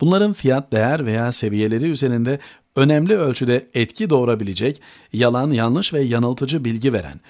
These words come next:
söylenti çıkaran, bu suretle menfaat elde edenlerin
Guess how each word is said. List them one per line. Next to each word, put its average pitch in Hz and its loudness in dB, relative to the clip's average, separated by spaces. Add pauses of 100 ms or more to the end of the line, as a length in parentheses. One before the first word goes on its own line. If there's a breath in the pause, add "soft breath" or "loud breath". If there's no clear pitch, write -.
(220 loud breath)
söylenti 127 0
çıkaran, 131 -2
bu 202 -4
suretle 151 0
menfaat 123 -2
elde 123 0
edenlerin 107 -2